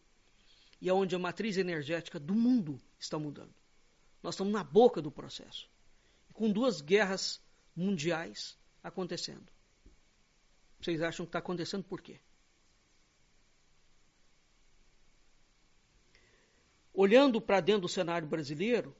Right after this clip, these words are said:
no campo político, nós temos o mito do herói, a teologia do domínio e a economia da atenção. São cinco planos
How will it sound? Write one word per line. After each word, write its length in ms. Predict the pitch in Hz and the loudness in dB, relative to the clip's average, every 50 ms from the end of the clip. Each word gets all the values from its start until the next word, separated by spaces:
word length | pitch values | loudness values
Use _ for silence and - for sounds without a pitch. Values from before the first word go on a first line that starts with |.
| _ _ _ | _ _ _
no 140 | - 175 202 | -6 -6 -4
campo 340 | - - 247 277 277 - 233 | -2 2 2 4 4 2 0
político, 720 | - - 185 165 156 214 269 269 - - - - - - - _ _ _ _ _ _ _ _ _ _ _ _ _ _ _ _ _ _ _ | -2 0 0 0 2 2 0 0 0 -4 -10 -14 -16 -20 -20 _ _ _ _ _ _ _ _ _ _ _ _ _ _ _ _ _ _ _
nós 280 | - 180 202 190 - - | -4 -2 -2 -2 -2 0
temos 580 | - 196 185 170 151 135 131 - - - - _ _ _ _ _ _ _ _ _ _ _ | 2 2 2 2 0 -4 -8 -12 -14 -14 -16 _ _ _ _ _ _ _ _ _ _ _
o 120 | - 196 196 | -6 -4 -2
mito 340 | 202 220 247 233 226 214 170 | 0 0 0 0 -2 -6 -6
do 100 | 156 170 | -4 -4
herói, 480 | 165 160 151 165 185 226 262 285 269 - _ _ _ _ - - _ _ _ _ _ - - - - _ _ | -2 -2 -2 -2 -2 -2 -4 -6 -8 -12 _ _ _ _ -20 -20 _ _ _ _ _ -20 -20 -20 -20 _ _
a 120 | - 180 | -10 -8
teologia 540 | - - 220 220 208 196 180 156 139 196 214 | 0 4 4 4 6 4 2 0 0 -2 -4
do 120 | 175 180 | -4 -2
domínio 580 | 165 170 175 165 151 160 208 247 262 262 269 262 - _ _ _ _ _ _ _ _ _ _ _ - | -4 -4 -4 -4 -4 -4 -4 -4 -4 -4 -6 -8 -14 _ _ _ _ _ _ _ _ _ _ _ -8
e 80 | - | -4
a 60 | 185 190 | -4 -4
economia 480 | 185 - 208 190 185 180 180 180 180 | -2 -2 -2 -2 -2 -4 -4 -4 -4
da 100 | 165 175 | -4 -4
atenção. 480 | 170 170 175 165 151 - - 147 139 135 - _ _ _ _ _ - - - - - - - - - - - _ _ _ _ _ _ _ _ _ _ _ _ _ _ _ _ _ _ _ _ _ _ _ _ _ _ - _ _ _ | -4 -4 -4 -6 -6 -6 -10 -10 -14 -18 -20 _ _ _ _ _ -20 -20 -20 -20 -20 -20 -20 -20 -20 -20 -20 _ _ _ _ _ _ _ _ _ _ _ _ _ _ _ _ _ _ _ _ _ _ _ _ _ _ -20 _ _ _
São 240 | - - - 214 220 | -12 -6 -2 -2 -2
cinco 600 | - - - - 285 294 277 - - 170 - - - _ _ _ _ _ _ _ _ _ _ _ _ _ _ | -2 -4 -2 0 2 2 2 0 -2 -6 -10 -12 -14 _ _ _ _ _ _ _ _ _ _ _ _ _ _
planos 600 | - 202 196 180 151 139 131 - - - - - | 0 2 2 2 0 -4 -10 -14 -14 -16 -16 -16